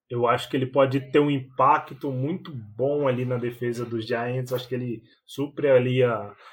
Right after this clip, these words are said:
as necessidades ali. Eu acho que a, a posição, a, a linha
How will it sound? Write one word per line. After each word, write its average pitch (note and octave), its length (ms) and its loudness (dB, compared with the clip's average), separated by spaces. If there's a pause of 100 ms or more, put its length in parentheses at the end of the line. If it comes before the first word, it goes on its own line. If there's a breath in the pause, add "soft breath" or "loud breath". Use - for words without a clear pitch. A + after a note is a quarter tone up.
(140)
as A2 200 -4
necessidades A#2+ 1080 -2
ali. A2 180 -2
Eu A2 180 0
acho A2+ 320 -2
que C#3 80 0
a, B2+ 60 2 (200)
a A#2 120 -8
posição, B2+ 540 -6
a, A2+ 380 0
a A2+ 60 0
linha C#3 320 2